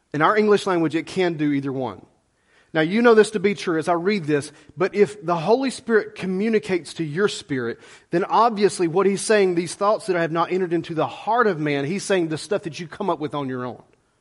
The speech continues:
'Cause if the Holy Spirit inspires it, you know stuff. But if it's just you,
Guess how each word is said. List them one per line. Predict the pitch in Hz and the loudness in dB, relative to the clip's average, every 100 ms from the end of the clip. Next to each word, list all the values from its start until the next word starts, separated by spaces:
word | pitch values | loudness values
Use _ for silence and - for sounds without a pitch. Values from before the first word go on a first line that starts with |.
| _ _ _ _ _ _ _ - | _ _ _ _ _ _ _ -2
'Cause | 202 202 | 2 2
if | 170 | 2
the | |
Holy | 254 294 294 | 2 4 2
Spirit | - 277 254 | -2 -2 -2
inspires | 196 - - 370 226 151 | -2 -4 0 4 4 2
it, | 151 - - - | -6 -8 -20 -20
you | - 131 240 | -10 4 4
know | 214 190 185 | 6 6 4
stuff. | - - 98 - _ _ _ _ _ _ _ | 2 -10 -10 -12 _ _ _ _ _ _ _
But | - 214 | 4 6
if | 214 | 6
it's | 269 - | 2 -2
just | 262 240 | 0 0
you, | 170 180 233 254 262 294 | -2 2 4 4 2 -2